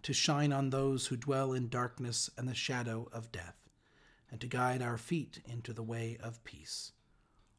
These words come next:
Glory to the Father, and to the Son, and to the Holy Spirit, as it was in the beginning, is now, and will be forever. Amen. The second lesson comes from the book,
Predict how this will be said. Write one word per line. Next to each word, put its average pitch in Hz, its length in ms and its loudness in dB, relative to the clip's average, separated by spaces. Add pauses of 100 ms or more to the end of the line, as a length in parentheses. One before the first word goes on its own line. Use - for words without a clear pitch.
(160)
Glory 143 360 6
to 139 100 0
the 127 80 0
Father, 147 440 4
and 127 160 0 (120)
to - 120 -8
the 139 120 -4
Son, 135 600 2
and 135 340 0
to 135 140 -4
the 127 80 -2
Holy 120 260 -4
Spirit, 123 540 -2 (680)
as 131 160 2
it 127 160 -2
was 135 320 0
in - 120 -2
the 139 60 0
beginning, 113 480 -2 (460)
is 131 240 2
now, 110 380 -2 (280)
and 113 200 -6
will 131 160 2
be 127 160 -2
forever. 101 500 -8 (500)
Amen. 95 300 -12 (3000)
The 127 160 -2
second 131 380 0
lesson 135 340 4
comes 139 340 4
from 127 220 4
the 120 80 4
book, 123 460 4